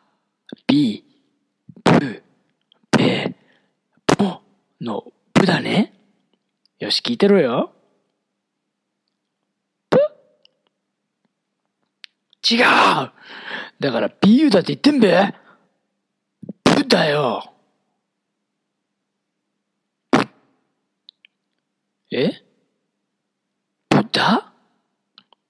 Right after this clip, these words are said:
あの悟りを開いたという？インドの？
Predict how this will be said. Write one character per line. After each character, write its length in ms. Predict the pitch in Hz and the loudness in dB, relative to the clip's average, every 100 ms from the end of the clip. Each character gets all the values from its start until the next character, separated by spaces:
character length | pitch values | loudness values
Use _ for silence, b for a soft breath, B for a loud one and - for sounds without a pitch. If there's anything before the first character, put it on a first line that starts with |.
| _ _ _ _ _ _ _ _ - | _ _ _ _ _ _ _ _ -8
あ 120 | 139 | -4
の 80 | - | -4
悟 260 | 175 170 | -2 0
り 160 | 165 143 | 0 2
を 20 | |
開 120 | 170 | 0
い 20 | |
た 120 | 165 127 | 0 -4
と 60 | |
い 320 | 127 131 151 | -2 0 0
う？ 60 | 320 _ _ _ _ _ _ _ _ _ _ _ _ _ _ _ _ _ _ _ _ _ _ - | -2 _ _ _ _ _ _ _ _ _ _ _ _ _ _ _ _ _ _ _ _ _ _ -6
イ 120 | 151 | -4
ン 80 | 151 | -2
ド 140 | 127 | -2
の？ 360 | 123 156 330 | -2 0 0